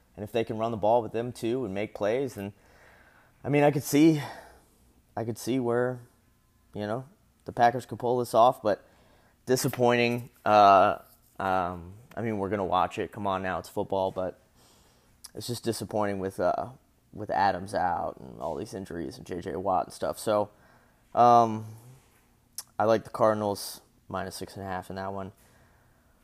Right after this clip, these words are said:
Let's jump right into the spooky week eight, uh, slate. We'll start with the one o'clock games.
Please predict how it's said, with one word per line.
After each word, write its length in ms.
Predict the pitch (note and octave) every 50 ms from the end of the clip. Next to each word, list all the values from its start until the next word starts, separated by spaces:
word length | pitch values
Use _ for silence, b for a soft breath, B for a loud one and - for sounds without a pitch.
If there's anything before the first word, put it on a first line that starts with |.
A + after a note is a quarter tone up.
| _ _
Let's 140 | - B2 -
jump 240 | - D3+ C3+ B2+ A#2
right 180 | C3+ B2 A#2+ A#2+
into 680 | A#2+ A2+ A2 A2 A2 A2 G#2+ G#2 G2+ G2 G2 G#2 A2+ B B B B B B B B B B B B B B B _ -
the 260 | F#2 F#2+ A2 G#2+ G#2 -
spooky 1080 | - - - - D3 D3 D3 D3 D3 C#3+ C#3+ C3+ C3 B2+ - B2 B2 A#2+ A#2+ A#2 A2+
week 320 | A2 A#2 A#2 A2+ A2 -
eight, 600 | B2 A2 A2 A2 G#2+ G2+ - - - - - - _ _ b b b b b b b b b b b b b _ -
uh, 440 | G2 G#2+ G#2 G2 G2 F#2+ F2+ E2 F#2
slate. 600 | - - - - A#2 A#2+ B2 C3+ C3+ C3 - -
We'll 120 | - - G#2+
start 220 | - - A2+ A2
with 60 | A2
the 60 | G#2+
one 160 | G#2 G#2+ G#2 G#2
o'clock 380 | G#2 - A#2 G2 G2+ G#2+ -
games. 720 | A2 G#2 G#2 G#2 G#2 G#2 G2+ G2+ G#2 - - - - -